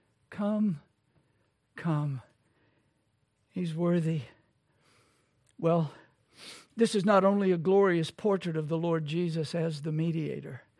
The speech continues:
but a clear presentation of the incarnation. The Christian faith is founded directly upon the fact that God became man. And in this passage, the Holy Spirit plainly emphasizes that Christ,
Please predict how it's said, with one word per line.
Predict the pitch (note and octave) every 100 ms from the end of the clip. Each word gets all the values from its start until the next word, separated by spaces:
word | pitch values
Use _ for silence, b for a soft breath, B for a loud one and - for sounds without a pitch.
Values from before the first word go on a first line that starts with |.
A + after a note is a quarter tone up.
| _ _ _ _ _ -
but | F3+
a | E3+
clear | D#3+ - G#3+ A3+ F3+ E3 - _ _ -
presentation | F#3+ E3+ E3+ D3 F#3+ F#3 F3+ - C#3+ C3+ - -
of | E3 D#3+
the | D#3+ -
incarnation. | F3 D#3+ D#3 - D3+ D3 C#3 B2+ - A#2 - _ _ _ _ _ _ _ _ _ _ _ _ _ _ _ _ _ _ _ _ _ -
The | D#3+
Christian | - G#3+ - G#3+ F#3
faith | E3+ G3 F#3+ F3+
is | D#3+ -
founded | - F#3+ F#3+ E3+ D3+
directly | D#3 F3 G3 G3+ G3
upon | E3+ G3 F#3
the | D#3
fact | - F3+ F3+ -
that | D3+ D#3
God | F3+ F#3 F#3+ F3
became | D#3 C#3 F#3+ F3+ F3+ F3+ F3 _
man. | D#3+ D3+ C#3+ C3 A#2+ _ _ _ _ _ _ _ _ _ _ -
And | F3
in | F3+
this | F#3 F#3
passage, | - - G3 G#3+ A3 A3 F3
the | E3 D#3+
Holy | F#3 F3+ E3+
Spirit | - G3 F#3 F3+
plainly | - G#3+ G3+ G3+ G3 G3+
emphasizes | F3+ F3 - E3+ D#3 D#3 C3+
that | D3+ D3
Christ, | - G3+ F#3+ C#3 -